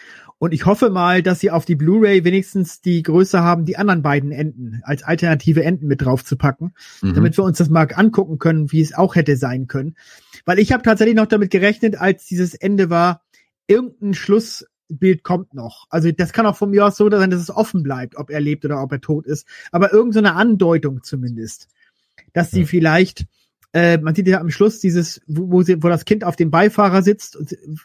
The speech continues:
Speaker 1: äh, und sie fährt mit dem Auto, dass dann vielleicht das Auto an irgendeiner Person vorbeifährt, wo man nur den, wo man nur die, den, eine Hand und einen Fuß sieht oder so. Und man denkt sich,
Speaker 2: Mhm.
Speaker 1: wer, wer war, war das jetzt
Speaker 2: Mhm.
Speaker 1: Bond oder war das doch jemand anders oder so?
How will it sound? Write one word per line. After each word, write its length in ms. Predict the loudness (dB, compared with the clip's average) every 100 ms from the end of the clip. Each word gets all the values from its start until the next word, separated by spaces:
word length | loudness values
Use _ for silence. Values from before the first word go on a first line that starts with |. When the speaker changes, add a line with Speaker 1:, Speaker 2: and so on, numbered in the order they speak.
| -10
Speaker 1:
äh, 120 | -6
und 160 | -4
sie 160 | -4 -6
fährt 220 | -4 -4
mit 100 | -2
dem 120 | -4 0
Auto, 440 | 0 4 2 2 -4 -20 -20 _ _
dass 140 | -6 -4
dann 180 | -4 -2
vielleicht 380 | 0 2 2
das 140 | 0 -2
Auto 260 | 0 2
an 100 | 2
irgendeiner 460 | 2 2 2 2 2
Person 460 | 2 2 2 2 2
vorbeifährt, 560 | 0 2 0 0 0
wo 40 | 0
man 140 | 0
nur 140 | 0
den, 180 | 0 0
wo 60 | 0
man 160 | 0
nur 120 | 0 0
die, 160 | -2
den, 340 | -2 -2 -2 -6
eine 180 | -2 0
Hand 220 | 0 -2
und 60 |
einen 100 | -8
Fuß 260 | -4 -2 0
sieht 180 | 0 -2
oder 180 | -2 -4
so. 100 | -4
Und 80 | -6
man 140 | -6
denkt 180 | 0 2
sich, 80 | 4
Speaker 2:
Mhm. 100 | 4
Speaker 1:
wer, 160 | 4
wer 160 | 4 2
war, 120 | 0 -2 0
war 100 | 2
das 160 | 2
jetzt 200 | -2 -4
Speaker 2:
Mhm. 40 | 0
Speaker 1:
Bond 280 | 2 2
oder 200 | 0 0
war 80 | 2
das 160 | 0 0
doch 180 | -2 -2
jemand 300 | -4 -4 -6
anders 400 | -4 0 0 -2
oder 140 | -4
so? 160 | -2